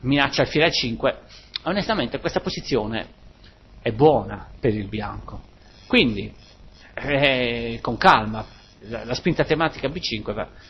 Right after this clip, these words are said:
va fatta con calma, va preparata. Come è preparata? Con B sei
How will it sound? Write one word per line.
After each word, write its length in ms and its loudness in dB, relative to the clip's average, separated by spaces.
va 100 4
fatta 300 0
con 160 0
calma, 420 0
va 160 -2
preparata. 680 -4
Come 320 6
è 20 -2
preparata? 600 -8
Con 200 2
B 60 0
sei 580 -4